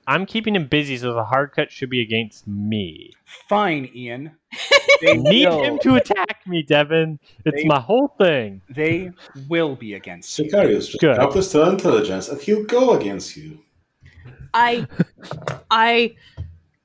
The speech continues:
Speaker 3: I, I'm not sure what, what, what that will do.
Speaker 2: So the shot will not knock him back, but it'll still fire on him, and it'll still fuck up the area around him and, like, you know, cause him a lot of distraction. The shot will still go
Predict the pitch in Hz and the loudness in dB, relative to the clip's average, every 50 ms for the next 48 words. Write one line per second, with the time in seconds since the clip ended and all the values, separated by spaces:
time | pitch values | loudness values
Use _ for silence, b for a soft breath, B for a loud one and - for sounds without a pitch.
0 | _ _ _ _ _ _ _ _ _ _ _ _ _ _ _ _ _ _ _ _ | _ _ _ _ _ _ _ _ _ _ _ _ _ _ _ _ _ _ _ _
1 | _ _ _ _ _ _ _ _ _ _ _ - - 220 226 226 214 - _ _ | _ _ _ _ _ _ _ _ _ _ _ -8 -4 -4 -2 -2 -4 -6 _ _
2 | _ _ _ _ _ _ _ - 214 233 233 240 254 285 - - - - 302 285 | _ _ _ _ _ _ _ -4 -4 -2 -2 -2 -2 -4 -4 -6 -8 -8 -6 -6
3 | 254 220 240 226 - _ - 196 175 180 214 226 202 - - - _ _ - - | -6 -6 -6 -8 -8 _ -20 -20 -10 -6 -6 -6 -6 -8 -12 -20 _ _ -20 -18
4 | 190 175 196 220 220 - 196 185 - 185 180 175 170 170 151 123 135 131 _ _ | -12 -10 -10 -8 -4 -2 -2 -2 -2 -2 -4 -4 -4 -4 -4 -6 -8 -16 _ _
5 | _ _ _ _ - - - 233 214 208 202 190 - - - 214 233 240 247 254 | _ _ _ _ -8 -2 2 4 4 4 2 0 0 2 4 4 4 4 2 0
6 | 233 185 180 175 175 170 175 185 - 175 170 160 160 156 - 170 165 147 131 107 | 0 0 0 2 4 4 4 2 2 0 -2 0 0 0 -2 -4 -2 -2 -4 -4
7 | 98 104 - - _ - 160 151 151 143 - - - 175 175 170 175 - - - | -4 -8 -12 -12 _ -6 -4 -4 -4 -6 -6 -6 -4 -4 -4 -4 -6 -6 -2 0
8 | 170 160 160 151 143 135 139 139 135 143 143 135 127 131 135 127 - - 165 139 | 2 2 2 2 2 0 -2 -2 -4 -6 -8 -8 -6 -8 -8 -8 -8 -8 -8 -8
9 | 131 - - - 175 160 - 175 - 165 151 143 143 147 147 143 135 123 123 123 | -8 -6 -2 0 0 0 0 -4 -4 -4 -4 -2 -2 -2 -2 -4 -4 -4 -6 -6
10 | 123 131 - 143 139 135 135 123 123 123 127 120 117 113 - - B B B B | -6 -8 -8 -8 -6 -6 -6 -6 -6 -6 -6 -6 -6 -8 -12 -18 B B B B
11 | B B B 131 147 143 131 123 117 - - 160 151 151 156 165 147 135 131 135 | B B B -6 -4 -4 -4 -4 -6 -4 -2 -2 0 -2 -2 -6 -6 -4 -2 -2
12 | 131 131 120 117 - - - 123 113 104 - - - 90 85 110 - - - 165 | -2 -4 -6 -10 -12 -8 -6 -6 -6 -6 -8 -12 -16 -16 -14 -10 -6 -2 0 0
13 | 190 - 165 - - 170 165 151 156 | 0 0 -2 -8 -6 -4 -4 -4 -4